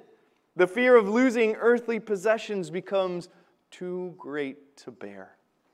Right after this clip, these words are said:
And that's why Jesus, he starts putting it so clearly and so plainly for us in this passage. And he says, "Don't worry about these things,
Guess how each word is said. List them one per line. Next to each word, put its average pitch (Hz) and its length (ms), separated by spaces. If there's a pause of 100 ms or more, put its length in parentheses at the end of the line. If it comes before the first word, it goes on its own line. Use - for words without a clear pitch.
(960)
And 104 100
that's 120 160
why 127 140
Jesus, 120 480
he 110 80
starts 117 320
putting 135 400
it - 180 (340)
so - 240
clearly 180 600
and - 160
so 135 160
plainly 147 560
for 110 300
us - 340
in 120 160
this 117 180
passage. 123 560
And 101 120
he 110 80
says, 113 320 (580)
"Don't 151 400 (500)
worry 131 720 (240)
about 117 560 (320)
these 107 540 (440)
things, 92 600